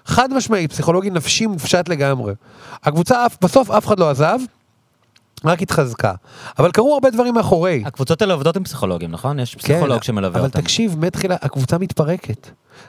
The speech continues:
Speaker 1: מפסידה בטירוף, מפסידה בס-, לקבוצות איומות ונוראות, מבוהלת, לא מצליח...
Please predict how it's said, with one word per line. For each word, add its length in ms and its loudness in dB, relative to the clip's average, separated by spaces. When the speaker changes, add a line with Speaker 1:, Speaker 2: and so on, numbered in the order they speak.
Speaker 1:
מפסידה 480 0
בטירוף, 680 -2
מפסידה 280 0
בס-, 280 -4
לקבוצות 520 -2
איומות 480 2
ונוראות, 580 0
מבוהלת, 800 2
לא 160 4
מצליח... 240 -2